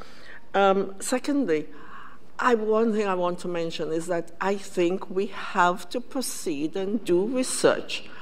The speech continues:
on the incidence of pedophilia. There are men who only have sex with young children.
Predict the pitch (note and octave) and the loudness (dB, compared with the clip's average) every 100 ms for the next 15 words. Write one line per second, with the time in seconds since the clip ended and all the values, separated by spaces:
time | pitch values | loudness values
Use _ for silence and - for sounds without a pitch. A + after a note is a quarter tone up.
0 | - - - - G3 G#3 G#3+ F#3 G#3 - | -8 -8 -8 -4 0 0 -2 -4 -4 -6
1 | - - G#3+ G#3+ G#3+ G#3 F#3+ D#3 E3+ - | -8 -4 2 2 2 -4 -4 -4 -4 -8
2 | - - F3 F#3 - - C4+ G3 G#3 - | -6 -4 -2 -4 -8 -6 -6 -2 -4 -2
3 | D#4 E4+ A#2 - - - - - - - | 0 0 0 -6 -8 -8 -8 -8 -8 -8
4 | - - - - - - F#3+ G3+ F#3+ F3+ | -8 -10 -10 -10 -10 -8 -6 -4 -4 -2
5 | E3+ F3 C#3 E3+ D#4 - B3 G#3 F#3+ G#3 | -2 0 0 -2 -6 -6 -6 -4 -2 0
6 | B3 B3+ - A3 A3 - D#3 - - F3 | 0 -2 -2 -4 -4 -6 -6 -6 -6 -4
7 | F#3+ F#3 E3+ E3 F3 - C#4 D4+ C#3+ | -4 0 0 0 -2 -2 0 -2 -6